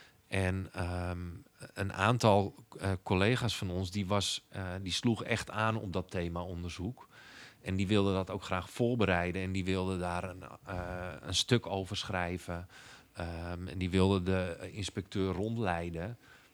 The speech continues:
En toen hebben wij een deel van hun werk,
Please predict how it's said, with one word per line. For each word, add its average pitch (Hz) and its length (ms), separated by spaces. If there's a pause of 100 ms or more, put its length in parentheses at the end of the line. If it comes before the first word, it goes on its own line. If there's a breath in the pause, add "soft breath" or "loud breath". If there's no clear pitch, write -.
(200 soft breath)
En 98 220
toen 98 300
hebben 92 220
wij 104 180
een 92 160
deel 92 260
van 92 180
hun 87 160
werk, 104 240